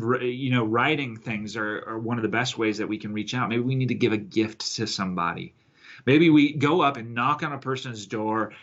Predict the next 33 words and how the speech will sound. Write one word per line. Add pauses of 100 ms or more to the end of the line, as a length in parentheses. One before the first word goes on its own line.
(140)
and
stand,
you
know,
ten
feet
back
from
their
doorway,
and
we
have
a
sign
and
say,
"Hey,
like,
I
am
here (300)
to
help.
Do
you
need
anything?
Can
I
pray
for
you?"